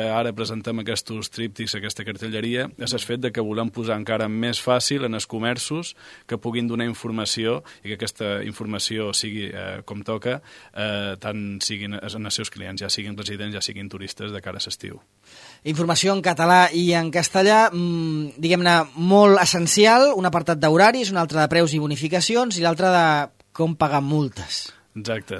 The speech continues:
Speaker 1: El que hem volgut fer és donar tota la informació possible amb els diferents apartats que hi ha. També hi ha un altre apartat de preguntes freqüents,
Speaker 2: Mhm.
Speaker 1: que, que està a la part de darrere, amb el motiu de les preguntes que més s'han repetit, doncs, les hem recollit aquí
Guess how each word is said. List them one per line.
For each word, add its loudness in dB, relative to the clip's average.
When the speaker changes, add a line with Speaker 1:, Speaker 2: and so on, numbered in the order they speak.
Speaker 1:
El -12
que -10
hem -6
volgut -8
fer 0
és -4
donar -2
tota -6
la -4
informació -6
possible -4
amb -6
els -6
diferents -10
apartats -6
que -2
hi 2
ha. 0
També -2
hi 4
ha 2
un -2
altre -4
apartat -2
de -4
preguntes -6
freqüents, -4
Speaker 2:
Mhm. -8
Speaker 1:
que, -8
que -10
està -8
a -6
la -8
part -6
de -4
darrere, -2
amb -8
el -8
motiu -8
de -4
les -8
preguntes -8
que -8
més -4
s'han -8
repetit, -4
doncs, -8
les -8
hem -8
recollit -8
aquí -2